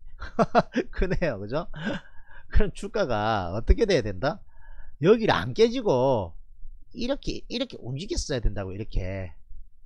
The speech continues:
이해되시죠? 이거.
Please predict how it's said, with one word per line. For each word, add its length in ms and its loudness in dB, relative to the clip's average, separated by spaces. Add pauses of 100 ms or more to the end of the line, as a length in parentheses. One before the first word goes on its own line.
(600)
이해되시죠? 640 -2 (600)
이거. 360 -4